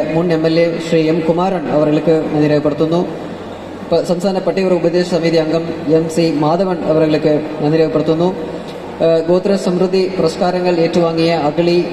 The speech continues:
ഷൊളയൂർ, പുതൂർ ഗ്രാമപഞ്ചായത്ത് പ്രതിനിധികൾ, കാഞ്ഞങ്ങാട് നഗരസഭ ചെയർപേഴ്സൺ പ്രതിനിധികൾ, ഈ ജില്ലയിലെ ജനപ്രതിനിധികൾ,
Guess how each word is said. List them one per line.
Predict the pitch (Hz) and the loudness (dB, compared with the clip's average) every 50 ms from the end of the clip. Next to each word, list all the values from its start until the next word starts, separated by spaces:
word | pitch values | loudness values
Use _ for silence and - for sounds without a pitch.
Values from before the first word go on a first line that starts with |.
| - - - | -4 -4 0
ഷൊളയൂർ, | 180 170 160 170 170 175 180 180 170 - - | 2 2 4 4 4 4 2 2 0 0 0
പുതൂർ | 165 165 175 185 170 160 | 0 2 2 2 2 2
ഗ്രാമപഞ്ചായത്ത് | 160 160 165 156 165 165 156 165 160 170 165 - | 0 0 0 0 -2 0 0 0 0 0 0 0
പ്രതിനിധികൾ, | 156 151 160 160 160 160 156 165 170 175 170 - - - - - - - - | 0 2 2 2 2 2 2 0 0 -2 -4 -6 -8 -8 -10 -10 -8 -4 -4
കാഞ്ഞങ്ങാട് | 165 180 180 185 185 185 175 165 | -2 -2 0 0 2 2 2 2
നഗരസഭ | 160 175 175 170 175 180 165 170 160 - | 2 2 2 0 0 0 2 2 2 2
ചെയർപേഴ്സൺ | 170 156 147 151 160 156 - 180 175 175 - - - - - - - | 2 2 2 2 0 0 0 -2 -2 -4 -6 -8 -8 -10 -10 -4 -2
പ്രതിനിധികൾ, | 175 175 165 185 190 180 185 180 185 190 190 175 - 190 190 185 - - - 185 - - - - - - - - - - 180 | 0 0 2 2 2 2 0 0 0 -2 -2 -2 -4 -4 -6 -6 -8 -8 -10 -10 -10 -12 -12 -12 -12 -12 -14 -10 -2 0 2
ഈ | 185 170 180 | 2 2 2
ജില്ലയിലെ | 180 190 196 190 190 175 165 | 2 2 0 0 0 0 0
ജനപ്രതിനിധികൾ, | 160 175 175 190 180 165 170 165 160 165 165 175 | 0 0 0 0 0 0 0 0 0 0 0 0